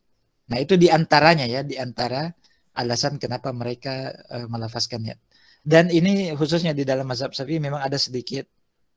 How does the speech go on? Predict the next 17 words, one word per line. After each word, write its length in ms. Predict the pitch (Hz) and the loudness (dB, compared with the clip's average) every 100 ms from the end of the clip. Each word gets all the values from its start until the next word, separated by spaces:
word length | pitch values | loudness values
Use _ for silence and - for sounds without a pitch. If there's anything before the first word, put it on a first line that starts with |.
| _ | _
eh, 720 | 131 117 117 117 117 120 120 120 | -8 -6 -6 -8 -10 -10 -10 -12
perbedaan 560 | 113 123 123 120 127 110 110 | -8 -4 -2 -2 -4 -6 -8
ya, 100 | 123 _ - | -10 _ -12
ada 140 | 123 | -8
sedikit 320 | 117 120 117 - | -8 -8 -12 -14
perbedaan 720 | 120 110 113 - 131 147 165 _ _ _ _ _ _ | -12 -10 -8 -6 -4 -4 -6 _ _ _ _ _ _
ya, 240 | - 117 131 | -8 -8 -8
kenapa 380 | - 120 120 131 | -10 -12 -10 -10
mereka, 560 | 123 117 117 127 120 123 - - | -8 -8 -10 -10 -10 -12 -18 -14
eh, 280 | 113 113 113 | -12 -10 -8
melafazkan 560 | 110 110 120 - 120 113 | -10 -6 -6 -6 -8 -8
niat 200 | 110 107 | -8 -8
tersebut. 320 | - 131 117 - _ - | -6 -4 -6 -12 _ -10
Ya, 200 | 120 117 | -6 -2
ala 140 | 131 131 | 0 0
kulli 200 | - 156 139 | 0 0 4
hal, 320 | 143 190 | 6 4